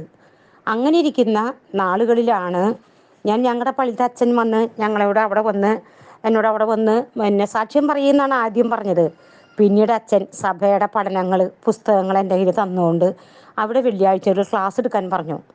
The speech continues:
അപ്പം ഞാൻ അവിടെ ക്ലാസ് എടുക്കാൻ വേണ്ടി പോവുമെങ്കിലും ഞാൻ ആദ്യമൊക്കെ അവരോട് പറയാറ്, "മക്കളെ, നിങ്ങൾ ആദ്യം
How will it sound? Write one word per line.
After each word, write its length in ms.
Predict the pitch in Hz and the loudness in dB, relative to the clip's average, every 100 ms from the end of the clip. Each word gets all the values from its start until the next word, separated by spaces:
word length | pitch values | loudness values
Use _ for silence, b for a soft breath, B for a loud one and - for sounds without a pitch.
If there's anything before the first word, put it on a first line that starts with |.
| b b b b | b b b b
അപ്പം 160 | b 262 | b 0
ഞാൻ 160 | 269 285 | 0 0
അവിടെ 160 | 277 294 | -4 -2
ക്ലാസ് 280 | 254 233 233 | -2 -2 -4
എടുക്കാൻ 280 | 294 - 254 262 | -4 -2 -2 2
വേണ്ടി 280 | 262 254 262 - | 2 2 -2 2
പോവുമെങ്കിലും 880 | 233 226 226 233 233 214 254 208 262 302 B B B | 4 4 2 2 2 2 2 4 2 -2 B B B
ഞാൻ 180 | 170 190 | 0 2
ആദ്യമൊക്കെ 500 | 208 190 202 226 240 | 2 -2 0 0 0
അവരോട് 340 | 226 196 190 220 | -2 2 2 2
പറയാറ്, 560 | 220 208 190 190 202 214 - B - - | 0 0 0 0 0 -2 -6 B -10 -8
"മക്കളെ, 240 | - 233 | -4 -2
നിങ്ങൾ 240 | 247 226 240 | 0 0 0
ആദ്യം 300 | 214 202 | -2 0